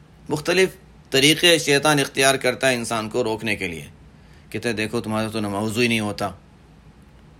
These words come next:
تمہیں تو یہ بیماری ہو گئی، تمہیں وضو ہو ہی نہیں سکتا، وضو نہیں ہوتا تو نماز پڑھنے کا کیا فائدہ؟" کسی کا وضو ہو گیا تو نماز میں وہم، ادھر ادھر کے خیالات اور وساوس،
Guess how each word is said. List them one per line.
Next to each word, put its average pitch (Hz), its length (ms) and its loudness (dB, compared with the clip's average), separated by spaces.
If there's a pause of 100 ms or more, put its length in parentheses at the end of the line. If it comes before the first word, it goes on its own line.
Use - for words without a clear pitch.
تمہیں 120 180 -4
تو 120 120 -2
یہ 120 340 6 (180)
بیماری 127 380 4
ہو 120 200 0
گئی، 120 100 2
تمہیں 117 220 -4
وضو 110 200 -4
ہو 117 80 0
ہی 123 120 2
نہیں 127 120 2
سکتا، 117 280 -2
وضو 113 240 -2
نہیں 120 120 0
ہوتا 120 200 -2
تو 120 100 -2
نماز 117 300 -2
پڑھنے 120 280 0
کا 113 40 -2
کیا 117 140 2
فائدہ؟" 113 400 -2 (640)
کسی 127 240 -2
کا 127 100 4
وضو 123 280 2
ہو 127 180 2
گیا 127 120 4
تو 123 120 -2
نماز 120 340 0
میں 123 120 -2
وہم، 120 340 0
ادھر 117 200 0
ادھر 117 180 -2
کے 117 100 -4
خیالات 117 500 2
اور 113 60 0
وساوس، 117 580 -2